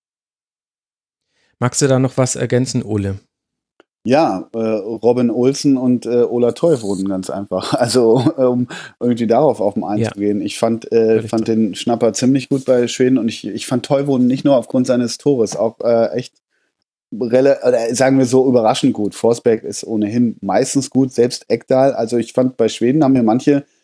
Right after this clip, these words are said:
Speaker 2: ähm, auch wirklich gut gefallen, aber bei Deutschland gehe ich, ähm, gehe ich da auch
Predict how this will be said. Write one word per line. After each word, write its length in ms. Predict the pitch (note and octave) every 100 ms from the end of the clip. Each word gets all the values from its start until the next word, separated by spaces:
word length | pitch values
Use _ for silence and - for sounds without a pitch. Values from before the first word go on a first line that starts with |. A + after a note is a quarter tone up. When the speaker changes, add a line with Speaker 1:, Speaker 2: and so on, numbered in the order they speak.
| _ _ _ _
Speaker 2:
ähm, 260 | B2 B2 A#2
auch 240 | A#2+ A#2+ A#2
wirklich 300 | B2 C3 A#2+
gut 180 | A#2+ A#2+
gefallen, 420 | A2+ A2 B2 C3
aber 360 | G#2 A2+ G#2+ G2+
bei 400 | - G#2 G2+ G2+
Deutschland 480 | A2 G#2+ A#2+ G#2+
gehe 180 | - G#2+
ich, 220 | G#2 -
ähm, 640 | G#2 G2+ F#2+ F#2+ F#2+ F#2+ - _
gehe 100 | A2
ich 120 | G2+ -
da 200 | F#2+ F2+
auch 260 | G2 -